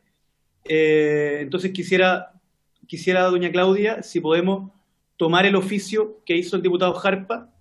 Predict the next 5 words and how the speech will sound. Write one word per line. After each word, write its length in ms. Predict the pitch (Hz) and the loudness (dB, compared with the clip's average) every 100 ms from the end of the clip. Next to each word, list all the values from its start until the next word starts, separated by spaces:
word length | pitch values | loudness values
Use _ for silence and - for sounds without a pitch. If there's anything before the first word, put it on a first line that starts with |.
| _ _ | _ _
y 200 | 165 160 | -4 -2
reimpulsarlo 920 | 170 170 165 156 - 185 185 190 190 | 0 -2 -2 -6 -2 0 2 0 0
ahora 180 | 170 175 | -2 -2
como 160 | 175 | -2
comisión. 500 | 165 156 143 160 120 | -4 -6 -4 -6 -6